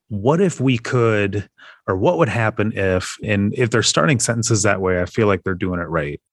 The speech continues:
And it's not necessarily, like, entrepreneurial in the sense of making money, but in the sense of you can always, you can always get better. That's a very lame way of saying it.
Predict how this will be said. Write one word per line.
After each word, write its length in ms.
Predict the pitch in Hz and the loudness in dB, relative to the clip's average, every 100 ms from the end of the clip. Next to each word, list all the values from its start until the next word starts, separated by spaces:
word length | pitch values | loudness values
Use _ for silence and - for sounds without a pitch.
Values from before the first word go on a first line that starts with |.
| _ - | _ 0
And 100 | 104 | 0
it's 140 | - | 2
not 260 | 175 151 - - | 0 0 -2 0
necessarily, 680 | 120 110 107 - 107 101 101 | 0 2 2 2 4 4 2
like, 60 | |
entrepreneurial 840 | 110 110 - 107 101 98 98 92 95 | 2 0 0 0 0 2 2 2 0
in 60 | 95 | -2
the 60 | |
sense 300 | 92 104 101 | -2 -4 -4
of 120 | 95 95 | -4 -4
making 320 | 92 95 90 | -4 -2 0
money, 320 | 101 92 87 | 0 0 0
but 160 | 90 95 | 0 2
in 100 | 95 | 2
the 80 | 92 | 2
sense 360 | - 123 113 | 2 2 2
of 400 | 107 95 90 87 - - - _ _ _ - | 2 0 -2 -8 -18 -20 -20 _ _ _ -6
you 180 | 113 | -4
can 220 | 113 123 113 | 0 0 0
always, 880 | - 117 131 127 127 107 - - - _ _ _ | 0 2 4 2 2 0 -2 -4 -10 _ _ _
you 120 | - 123 | -4 0
can 100 | 139 | 2
always 180 | 127 | 2
get 220 | 107 107 101 | 0 -4 -2
better. 320 | 95 87 90 | -2 -2 -2
That's 160 | 104 | -2
a 40 | 113 | 0
very 200 | 107 95 | 0 0
lame 260 | 92 92 | -2 -4
way 140 | 92 90 | -4 -4
of 80 | - | -2
saying 260 | 98 90 | -2 -2
it. 120 | 85 | -4